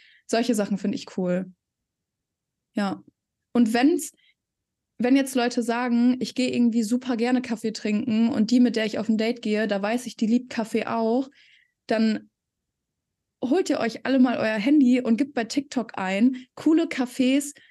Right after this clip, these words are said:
Berlin, coole Cafés Düsseldorf und dann sucht ihr euch halt irgendein Special-Café raus. Also wir haben hier in Düsseldorf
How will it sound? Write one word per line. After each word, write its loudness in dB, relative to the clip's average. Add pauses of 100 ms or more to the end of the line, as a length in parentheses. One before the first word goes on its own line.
(300)
Berlin, 4
coole 2
Cafés -4
Düsseldorf -2
und -2
dann 4
sucht 0
ihr 0
euch -2
halt -4
irgendein 4
Special-Café -6
raus. -8 (440)
Also 0
wir -4
haben 4
hier 2
in 2
Düsseldorf -4